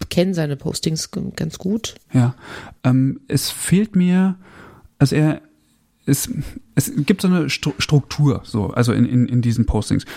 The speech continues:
Speaker 2: Da wird immer so geschrieben, ja, das und das ist das Problem, lalala, und wir müssen hier und darauf achten, aber es ist halt alles auf so einer Metaebene, auf so einer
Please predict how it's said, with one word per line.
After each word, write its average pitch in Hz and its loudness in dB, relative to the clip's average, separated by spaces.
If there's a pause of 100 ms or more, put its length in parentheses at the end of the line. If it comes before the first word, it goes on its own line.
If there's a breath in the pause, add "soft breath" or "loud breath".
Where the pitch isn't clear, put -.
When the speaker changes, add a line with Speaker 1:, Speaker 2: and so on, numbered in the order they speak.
Speaker 2:
Da 131 0
wird 156 0
immer 151 2
so 135 -2
geschrieben, 151 0
ja, 139 2
das 123 -4
und 123 2
das 117 -2
ist 107 0
das 110 -2
Problem, 156 2
lalala, 117 2
und 143 2
wir 117 0
müssen 113 2
hier 113 4
und 107 4
darauf 107 0
achten, - 0
aber 127 4
es - -2
ist 139 0
halt 156 0
alles 160 2
auf 160 0
so 160 2
einer 143 4
Metaebene, 135 0
auf - 0
so 123 4
einer 127 4